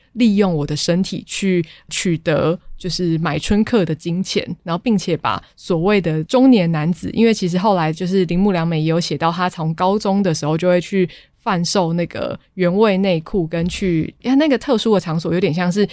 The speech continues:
他坐在一个有玻璃的隔间里面，然后去，呃，裸露自己的身体，然后让对面的男性去观看。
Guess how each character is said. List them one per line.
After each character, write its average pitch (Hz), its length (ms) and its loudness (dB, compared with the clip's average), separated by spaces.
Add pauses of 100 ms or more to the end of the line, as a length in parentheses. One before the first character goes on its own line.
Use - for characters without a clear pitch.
(140)
他 208 260 -2
坐 208 240 0
在 180 240 -4
一 180 120 -2
个 160 280 -4 (220)
有 180 160 0
玻 208 280 2
璃 190 140 0
的 165 140 0
隔 165 240 -4
间 185 220 0
里 156 140 -2
面， 180 240 0
然 156 100 -6
后 170 120 -2
去， 170 400 -2 (260)
呃， 147 260 -4
裸 175 220 2
露 220 180 2
自 214 120 -6
己 160 160 -6
的 160 60 0
身 175 240 -2
体， 175 240 -6
然 151 100 -8
后 175 140 -2
让 180 260 2 (220)
对 220 160 2
面 202 180 4
的 175 100 0
男 151 220 -2
性 170 240 -4
去 170 280 -2
观 156 280 -2
看。 180 240 -4